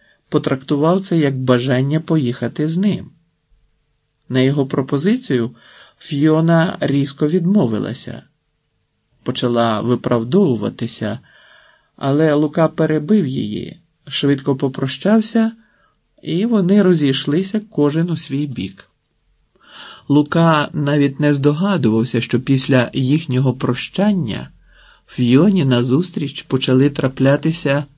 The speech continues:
самі лише старі люди. Згадавши про цю останню зустріч, Лука відчув ще гостріше бажання побачитися з Фіоною.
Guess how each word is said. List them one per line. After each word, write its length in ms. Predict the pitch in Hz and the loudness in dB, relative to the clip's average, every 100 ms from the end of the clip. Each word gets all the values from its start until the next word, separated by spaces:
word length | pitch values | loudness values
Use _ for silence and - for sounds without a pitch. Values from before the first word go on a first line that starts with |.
| _ _ _ | _ _ _
самі 580 | - 143 127 120 123 | -6 -2 0 0 0
лише 540 | 175 196 - - 143 170 - - | 0 -2 -4 -2 -2 -2 -8 -20
старі 640 | - - - 117 127 123 123 | -16 -12 -4 -2 0 -2 -2
люди. 500 | 151 165 - - - _ _ _ _ _ _ _ _ _ _ _ - | -2 -2 -4 -12 -16 _ _ _ _ _ _ _ _ _ _ _ -4
Згадавши 580 | 131 165 160 226 226 190 | 2 2 4 2 0 -2
про 160 | 160 | -2
цю 260 | 165 180 170 | 0 0 2
останню 640 | 151 160 - 147 147 139 | -2 -4 -2 -2 0 0
зустріч, 640 | 135 202 - - 110 - - - - - _ | 0 -2 -4 -4 -4 -6 -18 -20 -20 -20 _
Лука 640 | 147 160 165 180 175 156 | 2 2 2 0 2 2
відчув 560 | 143 147 147 - 160 156 | 2 0 0 0 0 0
ще 280 | - - 151 | -4 -2 0
гостріше 920 | 139 135 - - 165 135 - 123 - - | 0 -4 -4 -4 -2 -2 -4 -6 -8 -10
бажання 720 | 127 120 120 131 131 151 147 151 | -6 0 0 0 0 0 -2 -2
побачитися 920 | - 131 117 123 127 135 - 131 131 | 0 0 2 0 0 -6 -6 -6 -6
з 80 | 131 | -8
Фіоною. 600 | - 117 95 85 - | -6 -6 -4 -8 -10